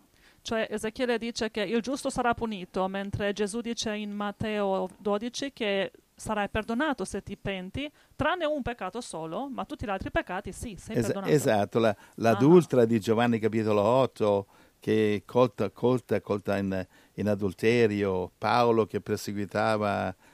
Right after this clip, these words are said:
Speaker 2: torturava i cristiani. Cioè, s-, davanti a un pentimento vero in Cristo, tutto viene perdonato, tutto, tutto, tutto, tranne co-, contro lo Spirito Santo. Cos'è peccato contro lo Spirito Santo? Ma secondo me ce n'è solo uno contro lo Spirito Santo.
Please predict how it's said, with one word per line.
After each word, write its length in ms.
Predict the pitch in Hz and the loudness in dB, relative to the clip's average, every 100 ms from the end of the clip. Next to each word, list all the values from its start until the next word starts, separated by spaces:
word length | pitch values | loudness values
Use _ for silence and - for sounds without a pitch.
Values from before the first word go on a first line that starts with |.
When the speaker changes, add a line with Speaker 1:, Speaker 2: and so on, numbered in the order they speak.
| _ | _
Speaker 2:
torturava 500 | - 101 107 104 104 | -4 -2 0 0 0
i 60 | 98 | -2
cristiani. 1000 | - 95 - 104 113 123 110 101 95 92 _ _ _ | -4 -8 -6 -2 0 2 0 -2 -4 -8 _ _ _
Cioè, 260 | - 139 123 | -2 2 2
s-, 140 | - - 117 | 0 -14 -14
davanti 540 | - 123 131 196 208 | -2 0 2 2 2
a 40 | 165 | 2
un 80 | 135 | 2
pentimento 640 | 143 131 131 139 156 127 | 2 2 2 0 0 -2
vero 600 | 107 123 123 101 95 95 - | 0 2 4 4 2 -2 -2
in 200 | 117 113 | -2 -2
Cristo, 680 | - 120 92 - 92 98 - _ _ _ _ _ | -2 -4 -4 -8 -8 -8 -10 _ _ _ _ _
tutto 320 | - 233 - 143 | 2 2 4 4
viene 260 | 123 110 | 6 4
perdonato, 720 | - 101 92 95 87 90 - | 2 -2 0 -2 -4 -8 -14
tutto, 360 | - 190 - 151 | -6 -6 -2 -4
tutto, 340 | - 170 147 | -4 -4 -4
tutto, 320 | 143 220 - 110 | -4 -6 -4 -4
tranne 340 | 95 92 151 | -4 -2 -2
co-, 140 | 123 - - - _ | -4 -10 -20 -20 _
contro 220 | 95 101 | -4 -4
lo 60 | |
Spirito 240 | - 98 104 | -4 -2 -2
Santo. 380 | 101 135 107 92 _ _ | 0 -2 -2 -6 _ _
Cos'è 420 | - 139 131 143 | 6 6 8 6
peccato 460 | - 107 - 101 95 | 6 -2 0 -4 -2
contro 200 | 92 90 | -6 -6
lo 60 | 87 | -10
Spirito 280 | - 87 | -8 -10
Santo? 280 | 90 92 92 | -8 -8 -4
Ma 100 | 110 | -6
secondo 360 | 95 107 123 151 | -6 -4 -2 0
me 140 | 233 | 0
ce 120 | 214 110 | 2 2
n'è 100 | 101 | 0
solo 260 | 101 95 | -2 -2
uno 260 | 135 139 90 | 0 0 -2
contro 260 | 92 82 | -6 -8
lo 60 | 90 | -10
Spirito 300 | - 80 85 | -10 -14 -12
Santo. 460 | 82 87 - 78 | -14 -16 -16 -18